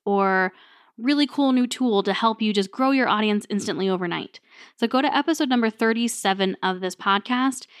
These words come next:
and find out my advice and my tips for growing your audience. So my last takeaway from both conferences really, is just that I wanna become more involved in these events. I need to start putting myself in these positions where I'm interacting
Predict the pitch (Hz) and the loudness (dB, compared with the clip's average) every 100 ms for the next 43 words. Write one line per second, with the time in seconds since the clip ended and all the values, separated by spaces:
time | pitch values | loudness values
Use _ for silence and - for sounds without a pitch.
0 | - - 233 226 233 254 277 269 214 208 | -20 -10 -4 -4 -2 0 0 -2 -2 -2
1 | 208 311 254 196 185 190 190 185 208 202 | 0 0 0 0 -2 -2 -4 -2 -2 -4
2 | 170 - 196 190 190 202 202 214 - 196 | -6 -6 -8 -4 0 2 4 2 0 -2
3 | 190 - 165 69 - - - _ _ _ | 0 0 -2 -4 -14 -20 -20 _ _ _
4 | _ _ _ _ - _ - 262 269 302 | _ _ _ _ -20 _ -2 0 2 0
5 | 302 269 254 226 214 208 196 196 196 190 | -2 -4 0 0 0 0 0 2 0 -4
6 | - _ 202 254 339 - 190 185 180 180 | -6 _ -4 -2 -2 -2 -4 -2 -6 -6
7 | 175 175 175 - 202 214 208 208 - 208 | -4 -2 -2 -2 -2 -2 0 -2 -2 -2
8 | 214 214 220 208 214 - 196 196 185 180 | 0 0 0 -2 -4 -2 -2 0 0 0
9 | 180 175 170 170 165 165 - 110 - - | 0 -2 -2 -4 -6 -6 -8 -8 -10 -16
10 | - - - - - 226 247 247 247 233 | -20 -20 -20 -12 -2 2 2 2 0 0
11 | 214 - 220 214 202 196 208 190 190 185 | 0 0 0 2 0 -2 -2 -2 -2 -4
12 | 175 - 214 226 226 208 196 190 - 277 | -6 -6 -4 -2 -2 -2 0 -2 -2 -2
13 | 247 214 - 208 190 | 0 -2 -2 -4 -4